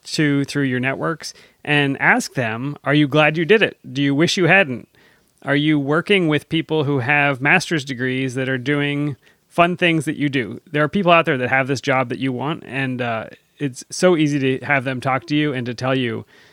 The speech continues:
something that the two of us, Josh, just don't know. We haven't been in the robotics world. And so go use those resources that are available to you.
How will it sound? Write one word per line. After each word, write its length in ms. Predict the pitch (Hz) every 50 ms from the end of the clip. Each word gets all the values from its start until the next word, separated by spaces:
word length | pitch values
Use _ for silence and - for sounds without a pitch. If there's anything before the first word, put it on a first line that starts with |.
| _ _
something 340 | - - 220 190 190 196 202
that 220 | 160 151 143 131 131
the 80 | 156
two 160 | 147 - 220 190
of 80 | 147
us, 160 | 156 147 131
Josh, 300 | - 160 139 131 127 117
just 160 | - 160 160 135
don't 160 | 175 151 180
know. 240 | 208 170 123 107 -
We 320 | 127 147 143 143 143 117 -
haven't 360 | 139 147 151 151 160 147 131
been 120 | 147 143
in 60 | 135 135
the 80 | 135
robotics 460 | 131 131 127 131 127 123 123 117 -
world. 340 | - 123 120 110 110 113 110 _ _ _ _ _ _ _ _ _ _
And 460 | - 131 127 127 123 123 120 117 - _ - - - -
so 460 | - 151 139 131 127 123 123 - - _ _ _ - _ _ _ _ _ _ - 135
go 260 | 143 170 185 185 175
use 200 | 160 160 156 139
those 120 | 151 131
resources 480 | 123 143 147 139 147 131 110 127 120 110
that 80 | 120
are 60 | 120 113
available 340 | 113 120 123 120 110 113 107
to 100 | - 113
you. 160 | 101 90 113